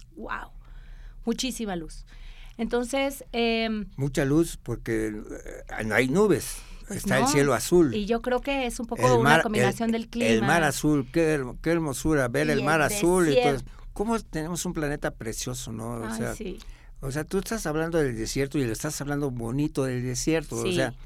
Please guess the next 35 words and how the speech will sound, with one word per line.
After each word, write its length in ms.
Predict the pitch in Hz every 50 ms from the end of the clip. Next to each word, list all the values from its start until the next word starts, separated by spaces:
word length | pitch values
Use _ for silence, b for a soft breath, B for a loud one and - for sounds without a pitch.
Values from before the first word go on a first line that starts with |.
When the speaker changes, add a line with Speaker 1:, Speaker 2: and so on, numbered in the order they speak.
| - - - -
Speaker 2:
generalmente 640 | - 131 127 139 139 147 170 185 180 180 180 175 180
el 100 | 165 143
desierto 440 | 131 135 123 139 170 170 - 170 160
uno 200 | 165 165 160 156 147
dice, 280 | 151 151 - - 156 143 139 131 - - -
"Ahí 280 | 110 110 127 143 151 156
yo 180 | 143 147 147
no 120 | 151 147 143
puedo 280 | - 156 151 151 147 143
ir 180 | 139 143 151
porque 360 | 151 - 127 110 - 120 117 113 117 117 117
ha 220 | 117 113 - 127 131
de 80 | 127
ser 260 | 123 - 143 143 139
una, 380 | 139 139 139 135 127 123 120 117
una 680 | 117 117 117 117 113 113 113 110 113 110 127 135 131 135
vida 380 | 135 135 139 139 131 120 110
extremosa". 720 | 110 - - - - 113 117 123 139 147 139 - 123 110 b b b b b b -
Pero 240 | 131 120 120 120 127
no, 480 | 139 160 180 196 190 156 127 120 120 120 117 123
yo, 560 | 123 123 139 147 160 165 156 147 139 135 -
yo 120 | 113 120 131
he 20 | 123
estado 240 | - - 135 143
en 100 | 135 131
varios 260 | 123 127 135 135 123 113
desiertos 520 | 113 113 - 123 127 127 120 139 147 - - - - -
y 120 | - 123
son 200 | 123 - 147 180
hermosos 640 | 190 151 117 107 120 165 226 233 - - 151 123 104
los 120 | - - -
Speaker 1:
Hermosos. 220 | 104 - - - - -
Speaker 2:
desiertos. 220 | 139 147 147 131
O 60 | 117 104 -
sea, 200 | 147 151 135